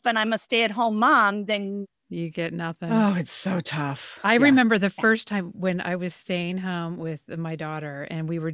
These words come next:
Speaker 2: doing some remodeling, and I had, you know, recently left my job, and I used to work on Disney, and then after that, and I had worked on Apple.
Speaker 3: Mm.
Speaker 2: And so you're used to, in a business sense, being
Speaker 1: Yeah.
Speaker 2: able to be like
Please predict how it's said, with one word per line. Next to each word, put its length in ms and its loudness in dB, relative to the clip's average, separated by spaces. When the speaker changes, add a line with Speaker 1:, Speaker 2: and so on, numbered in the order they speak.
Speaker 2:
doing 240 2
some 200 -2
remodeling, 920 -4
and 200 -6
I 120 -4
had, 260 -8
you 80 -8
know, 100 -6
recently 540 -6
left 320 -4
my 100 -2
job, 400 -2
and 240 -8
I 100 -2
used 300 -2
to 80 -2
work 260 0
on 380 0
Disney, 460 -2
and 100 -2
then 100 -4
after 340 -6
that, 300 -2
and 240 -8
I 120 -4
had 120 -4
worked 240 -4
on 140 -4
Apple. 540 -10
Speaker 3:
Mm. 120 2
Speaker 2:
And 100 0
so 420 2
you're 240 0
used 400 -2
to, 160 0
in 80 0
a 80 -4
business 500 -2
sense, 580 -4
being 280 2
Speaker 1:
Yeah. 80 2
Speaker 2:
able 180 0
to 200 2
be 200 -2
like 320 0